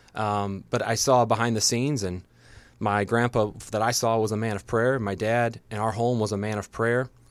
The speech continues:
And so I had a heart for God. And I, when I, when I got married, I was done with college. I could, I could, I was being offered a job in the ministry, and they were, "What do you wanna do?" And I didn't have any vision. I just wanted to get married.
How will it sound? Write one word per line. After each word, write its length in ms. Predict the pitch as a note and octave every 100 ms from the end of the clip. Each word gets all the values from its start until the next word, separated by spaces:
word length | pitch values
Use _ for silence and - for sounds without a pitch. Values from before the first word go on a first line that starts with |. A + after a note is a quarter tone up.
| - - - -
And 420 | G#2 G2+ G2+ G2
so 240 | - A2+
I 60 | G#2
had 140 | D#3
a 40 | A2
heart 200 | A#2+ G#2+
for 120 | G#2
God. 460 | G2+ A#2 B2 G#2+ - - - - -
And 100 | A2
I, 200 | A2+ A#2 -
when 180 | A#2 A2+
I, 40 |
when 300 | A2+ A#2 A2+
I 100 | G#2+
got 180 | A2 B2
married, 340 | A#2 B2+ A#2
I 60 | G#2+
was 100 | G2+
done 180 | G2 A#2+
with 140 | B2+
college. 480 | - A2+ A2+ A2+ -
I 120 | - G#2+
could, 240 | - G2 - -
I 120 | G#2+
could, 220 | A#2 G2+
I 40 | A#2
was 100 | A2
being 140 | A#2+
offered 240 | A2 A#2+ A#2+
a 40 |
job 280 | G#2 A2+ A#2+
in 40 |
the 60 | A2
ministry, 440 | G#2+ B2+ - A#2+ A2
and 60 |
they 60 | A2
were, 60 | A2+
"What 140 | F#2+
do 60 | C3+
you 40 |
wanna 160 | C#3+ B2
do?" 260 | A#2+ C#3
And 120 | G2 G2
I 180 | G2 G#2
didn't 180 | A2+ G#2
have 140 | G2+
any 200 | G2+ G2
vision. 440 | F#2 C3+ C3+ C3 B2+ - - -
I 120 | G2+ C3
just 180 | B2
wanted 160 | A#2+ A#2+
to 40 |
get 140 | A#2 A2
married. 380 | A2+ C#3+ G#2+